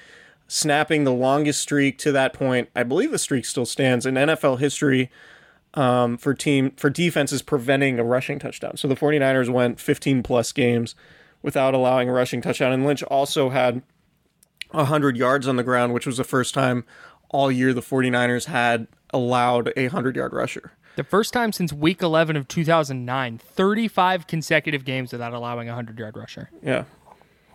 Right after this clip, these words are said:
Speaker 1: And
Speaker 2: Defense
Speaker 1: Patrick
Speaker 2: is
Speaker 1: Willis wasn't in this game, uh, because of a hamstring injury, which should be noted. But so then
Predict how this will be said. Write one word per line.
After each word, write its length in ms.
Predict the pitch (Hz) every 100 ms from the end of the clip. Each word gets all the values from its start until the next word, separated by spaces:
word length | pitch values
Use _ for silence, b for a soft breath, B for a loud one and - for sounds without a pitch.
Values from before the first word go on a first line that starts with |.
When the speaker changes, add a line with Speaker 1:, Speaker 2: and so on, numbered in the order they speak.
| -
Speaker 1:
And 100 | -
Speaker 2:
Defense 40 | 156
Speaker 1:
Patrick 260 | 175 180 160
Speaker 2:
is 40 |
Speaker 1:
Willis 260 | 151 151 143
wasn't 260 | 139 135 127
in 100 | 123
this 140 | 113
game, 360 | 127 120 113 120 _ b b b b b b _
uh, 200 | 147 123 117
because 220 | 135 120
of 80 | 117
a 60 |
hamstring 640 | 110 135 127 120 - 131 117
injury, 440 | - - - 156 - _ _ _ _ _ _ _ _ _ _
which 180 | 143
should 200 | - 180
be 100 | 147
noted. 380 | 135 123 113 110 -
But 220 | 135 127 -
so 340 | _ - 147 139
then 560 | 127 160 160 113 120